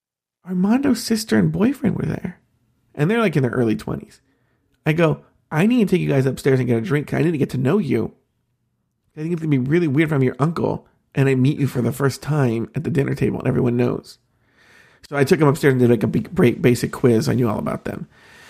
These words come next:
So, uh, e-, every, all's well that ends well. No one was any wiser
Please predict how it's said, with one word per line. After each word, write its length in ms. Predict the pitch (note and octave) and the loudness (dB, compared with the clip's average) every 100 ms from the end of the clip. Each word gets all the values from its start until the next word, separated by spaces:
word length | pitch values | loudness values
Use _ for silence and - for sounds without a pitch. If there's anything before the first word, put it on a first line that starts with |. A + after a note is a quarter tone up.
| - - | -20 -8
So, 720 | - G#3+ G3+ F#3+ F3 E3+ - | -4 0 0 2 2 0 -2
uh, 340 | D#3+ D#3 D3+ - - | 0 2 0 -2 -4
e-, 60 | G#3 - | -4 -2
every, 300 | A3+ A3+ - | -2 0 -2
all's 320 | A3+ B3+ A3 | 0 0 0
well 200 | G#3 G3 | 0 0
that 120 | F#3 | 0
ends 240 | - C#3 C3+ | 0 0 0
well. 280 | C3 C3 C3 | 0 0 0
No 200 | C3+ F3+ | 0 0
one 160 | G3 | 0
was 160 | E3+ D3 | 0 -2
any 200 | C#3+ D3+ | 0 0
wiser 880 | C#3+ B2 B2+ C3 B2 B2+ A2+ A2+ D3 | 0 0 0 0 -2 -2 -2 -4 -4